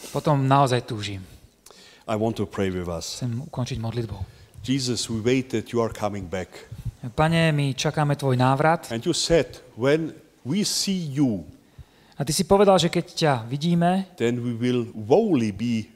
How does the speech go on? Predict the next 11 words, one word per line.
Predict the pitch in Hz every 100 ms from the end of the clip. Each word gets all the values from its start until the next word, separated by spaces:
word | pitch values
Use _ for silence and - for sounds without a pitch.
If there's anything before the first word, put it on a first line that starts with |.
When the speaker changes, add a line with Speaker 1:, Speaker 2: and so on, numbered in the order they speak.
| _
Speaker 2:
perfected | - 113 - 160 160 - 127 -
into | 110 107
your | 104 98 98
image." | 90 87 - - _
Speaker 1:
tak, | - 139 -
eh, | 143 135 131 123
sa | - 139
premeníme | - 151 151 143 139
na | 127 120
tvoj | 120 127 139
obraz. | 139 120 104 85 -